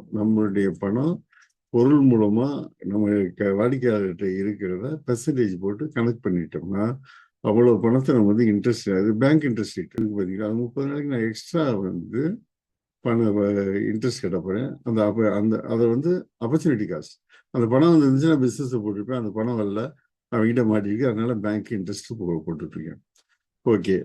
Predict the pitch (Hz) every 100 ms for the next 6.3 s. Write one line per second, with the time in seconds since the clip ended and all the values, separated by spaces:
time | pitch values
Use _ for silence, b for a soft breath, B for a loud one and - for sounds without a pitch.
0 | - 113 110 117 127 131 107 107 143 120
1 | 101 95 110 123 110 143 131 101 - 147
2 | 156 170 147 131 123 156 123 117 131 123
3 | 123 117 107 95 85 101 107 104 104 82
4 | 78 - 127 170 - 92 95 120 120 113
5 | - 101 85 98 95 92 90 90 87 92
6 | 82 90 87